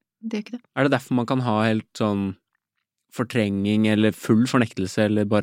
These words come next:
Speaker 2: rett og slett
Speaker 1: Ja.
Speaker 2: sånn sorte
Speaker 1: Mhm.
Speaker 2: hull, liksom?
Speaker 1: Og det er også derfor veldig mange som kommer til hjelp i voksen alder og begynner å prate, så kommer det faktisk opp minner etter hvert,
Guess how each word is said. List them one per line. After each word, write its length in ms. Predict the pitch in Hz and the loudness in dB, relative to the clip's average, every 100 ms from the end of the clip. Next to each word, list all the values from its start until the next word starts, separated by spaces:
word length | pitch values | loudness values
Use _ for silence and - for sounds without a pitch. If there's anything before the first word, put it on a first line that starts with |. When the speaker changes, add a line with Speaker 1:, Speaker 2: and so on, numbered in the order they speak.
| 101 | 0
Speaker 2:
rett 100 | 120 | 0
og 60 | 185 | 0
slett 140 | 240 | 2
Speaker 1:
Ja. 60 | 107 | 2
Speaker 2:
sånn 100 | 104 - | 0 -4
sorte 440 | 131 120 - 104 | -2 0 2 2
Speaker 1:
Mhm. 320 | 98 98 95 | 2 2 0
Speaker 2:
hull, 160 | 117 123 | 0 0
liksom? 80 | 226 | 2
Speaker 1:
Og 60 | 254 | 4
det 80 | 294 | 4
er 80 | 262 | 4
også 180 | 277 | 2
derfor 400 | 247 220 196 220 | 2 0 -2 -4
veldig 300 | 220 214 196 | -2 -2 -2
mange 280 | 214 202 175 | -4 -4 -6
som 360 | - 180 190 180 | -6 -4 -4 -2
kommer 500 | 233 185 175 175 175 | 0 0 -2 -4 -4
til 360 | 190 180 180 - | -4 -4 -4 -4
hjelp 380 | 180 165 175 _ | -4 -2 -4 _
i 80 | - | -4
voksen 340 | 175 175 - 175 | -4 -4 -6 -4
alder 380 | 160 165 180 175 | -2 -2 -2 -2
og 120 | 175 | 0
begynner 300 | 190 180 165 165 | 0 0 0 -2
å 100 | 165 | -2
prate, 500 | 165 156 - 180 - | -4 -4 -4 -4 -4
så 100 | - 226 | -4 -2
kommer 280 | 214 170 170 | 0 -2 -4
det 100 | 170 | -6
faktisk 440 | 160 - 180 - - | -6 -8 -12 -10 -10
opp 100 | - 180 | -8 -6
minner 280 | 175 147 | -4 -4
etter 180 | 165 - 180 | -6 -8 -10
hvert, 180 | - | -14